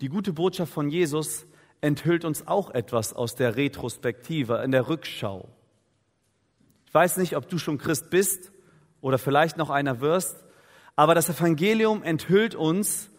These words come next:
in der Rückschau, es beginnt damit im Römerbrief, dass Gott zornig ist, dass Gott wütend ist. Und vielleicht denkst du, "Ja, ich hab doch Gott nichts getan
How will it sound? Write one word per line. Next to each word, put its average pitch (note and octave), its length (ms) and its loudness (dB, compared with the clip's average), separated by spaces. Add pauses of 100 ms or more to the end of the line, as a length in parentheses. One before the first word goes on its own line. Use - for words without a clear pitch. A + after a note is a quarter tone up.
(280)
in E3 120 0
der D#3+ 160 6
Rückschau, E3 560 2
es - 140 2
beginnt G#3 580 2
damit D3+ 420 2 (220)
im D3 140 2
Römerbrief, E3+ 680 2 (540)
dass F3 280 4
Gott F#3+ 240 2
zornig F#3 640 2
ist, A2 380 -6 (1080)
dass D#3 220 2
Gott E3 340 0
wütend F3+ 360 -2
ist. G2 320 -10 (880)
Und A#2+ 80 -10
vielleicht F3+ 320 6
denkst G3+ 280 4
du, G3 100 -2
"Ja, E3+ 160 10
ich F#3+ 100 2
hab G3+ 140 0
doch E3 160 -2
Gott F#3 220 2
nichts F3 200 -2
getan F#3+ 640 4